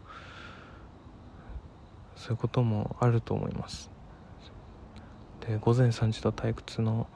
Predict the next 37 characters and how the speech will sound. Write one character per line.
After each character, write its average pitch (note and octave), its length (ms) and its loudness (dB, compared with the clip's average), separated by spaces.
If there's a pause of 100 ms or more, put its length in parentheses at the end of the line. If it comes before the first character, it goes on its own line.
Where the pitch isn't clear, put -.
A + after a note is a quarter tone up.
(160)
最 C3 220 6
後 A#2 80 8
の G#2+ 120 4
ラ G#2 120 4
イ G#2 40 4
ブ G#2+ 100 2
の G#2+ 120 0
時 - 240 -2
に G#2 80 2
も G2 140 0
私 G#2 460 -2
は G#2 80 0
言 G#2 80 0
っ - 20 -6 (100)
た A#2 100 2
ん A2 80 2
で G#2+ 80 -2
す - 80 -8
け - 160 -14
ど、 A2 200 0 (3000)
そ - 220 -2
の C#3 120 6
人 C3 220 0
に G#2 120 2
と - 120 0
っ - 40 -2
て - 220 0
の - 120 -2
新 G#2+ 360 0
譜 A2 200 2 (2000)
で A2+ 140 4
あ A#2+ 100 8
れ A2 120 6
ば - 160 0
い G#2 140 0
い - 60 -2
と。 - 220 -6